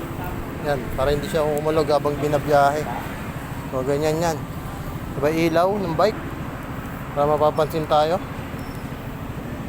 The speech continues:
Okay na. Let's go na. Nakadaan tayo rito sa Charbel. Hindi tayo sinita ng gwardiya.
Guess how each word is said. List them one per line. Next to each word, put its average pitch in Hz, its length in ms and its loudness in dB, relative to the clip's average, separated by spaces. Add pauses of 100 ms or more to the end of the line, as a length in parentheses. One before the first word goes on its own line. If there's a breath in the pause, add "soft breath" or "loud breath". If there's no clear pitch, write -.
(1120)
Okay 131 280 0
na. 233 80 4 (960 loud breath)
Let's 165 320 -6
go 220 160 4
na. 254 160 2 (1600)
Nakadaan 208 560 -2
tayo 196 300 4
rito 190 180 2
sa 202 160 2
Charbel. 208 460 4
Hindi - 420 4
tayo 185 240 8
sinita 190 320 4
ng 196 140 6
gwardiya. 190 380 8